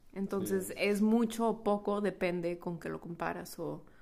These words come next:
Speaker 1: o de dónde estás empezando. Si nunca has tomado té en tu vida,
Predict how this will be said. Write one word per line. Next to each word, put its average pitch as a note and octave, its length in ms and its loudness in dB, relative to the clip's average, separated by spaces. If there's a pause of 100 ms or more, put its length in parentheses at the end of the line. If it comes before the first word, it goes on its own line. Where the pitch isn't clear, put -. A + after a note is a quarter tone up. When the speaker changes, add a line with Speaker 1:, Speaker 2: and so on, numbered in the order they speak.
(160)
Speaker 1:
o D#3+ 120 0
de F3+ 100 4
dónde F3 220 0
estás E3+ 280 -4
empezando. F3+ 680 -8 (500)
Si - 160 -2
nunca G3 180 2
has G3 80 -4
tomado G3+ 260 0
té G3+ 360 -2
en F#3 120 -4
tu F3+ 100 -2
vida, G3 480 0